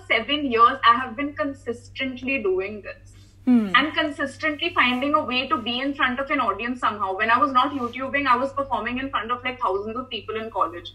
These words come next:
Speaker 1: When I was not doing that, I was in film school. When I was not in that, I was working for a company where I had to make up to six videos in a, a day, where I had to be in those videos. So I sort of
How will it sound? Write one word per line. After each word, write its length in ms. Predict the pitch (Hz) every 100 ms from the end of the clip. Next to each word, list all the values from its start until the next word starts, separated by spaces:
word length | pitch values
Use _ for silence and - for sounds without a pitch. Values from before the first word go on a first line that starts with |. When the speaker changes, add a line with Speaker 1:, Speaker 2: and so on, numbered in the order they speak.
| - -
Speaker 1:
When 140 | 247 262
I 80 | 277
was 80 |
not 220 | 277 285 247
doing 240 | 247 254
that, 160 | 269 277
I 100 | 294
was 200 | 247 262
in 120 | 269
film 280 | 202 190 190
school. 260 | - 202
When 140 | 202 233
I 80 | 254
was 100 | 277
not 220 | 277 285
in 100 | 254
that, 140 | 269
I 160 | 269 254
was 180 | 285 -
working 340 | 226 214 277 269
for 100 | 285
a 80 |
company 460 | 285 226 - 247 269
where 100 | 254
I 140 | 240 240
had 100 | -
to 60 |
make 200 | 269 269
up 140 | 269 -
to 60 | 302
six 240 | 277 -
videos 440 | 254 233 247 262
in 140 | 247 240 -
a, 280 | - 247
a 60 | 233
day, 140 | 220 262
where 140 | 262
I 100 | 240 247
had 80 |
to 80 | 285
be 200 | 208 226
in 160 | 247 233
those 200 | 202 -
videos. 380 | 180 349 - - - - - -
So 240 | - - -
I 320 | - 302 349 - - -
sort 200 | - 294
of 200 | 359 381